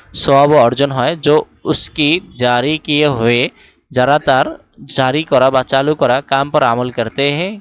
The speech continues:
কাজের উপর আমল করে, और उन लोगों के अजर में से, এবং ওই সকল লোকদের সওয়াব থেকে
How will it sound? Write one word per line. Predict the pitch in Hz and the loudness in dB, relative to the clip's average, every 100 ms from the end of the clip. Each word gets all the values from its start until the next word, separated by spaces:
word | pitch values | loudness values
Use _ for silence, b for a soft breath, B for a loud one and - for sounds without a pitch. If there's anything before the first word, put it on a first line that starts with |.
| - | -6
কাজের | 120 117 127 | -4 -2 -2
উপর | 151 | 0
আমল | 117 104 | 0 -2
করে, | 104 98 101 - B B B - | -4 -6 -8 -14 B B B 0
और | 151 160 | 2 4
उन | 165 | 2
लोगों | 151 139 131 151 170 | 2 2 4 4 2
के | 160 175 127 | 2 -2 0
अजर | 131 151 151 | 0 0 -2
में | 147 147 | -2 -2
से, | 147 - 120 | -2 -4 -4
এবং | 151 139 147 | -2 0 2
ওই | |
সকল | 143 170 165 | 2 0 0
লোকদের | 139 127 120 135 165 | 2 0 0 -2 -2
সওয়াব | - 135 147 | 0 2 0
থেকে | - 131 | -4 -6